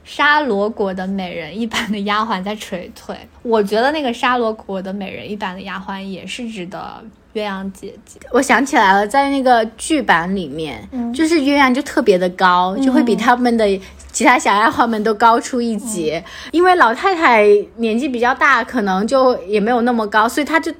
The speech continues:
Speaker 2: 在旁边就特别的醒目，再加上她又深得老太太的喜欢，常伴左右，所以你会觉得她整个人就特别的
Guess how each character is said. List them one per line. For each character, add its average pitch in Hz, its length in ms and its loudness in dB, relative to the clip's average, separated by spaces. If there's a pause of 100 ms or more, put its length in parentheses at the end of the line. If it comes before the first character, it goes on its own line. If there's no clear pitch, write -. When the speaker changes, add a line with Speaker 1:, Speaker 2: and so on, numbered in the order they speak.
(280)
Speaker 2:
在 320 120 2
旁 220 240 2
边 254 160 4
就 285 80 -2
特 285 220 -2
别 214 160 2
的 226 120 2
醒 180 400 -4
目， 190 300 -2 (300)
再 311 120 4
加 277 160 2
上 294 200 0
她 269 160 0
又 285 100 0
深 285 240 0
得 233 140 2
老 190 180 0
太 247 160 -2
太 247 180 -2
的 190 80 -2
喜 175 240 -6
欢， 208 300 0
常 185 260 -4
伴 214 300 2
左 170 240 -4
右， 190 340 0 (220)
所 330 240 -2
以 359 60 4
你 269 160 4
会 330 180 0
觉 254 100 0
得 247 60 0
她 311 180 -2
整 269 220 2
个 262 100 2
人 262 220 2
就 302 120 -2
特 339 260 2
别 233 180 2
的 202 340 0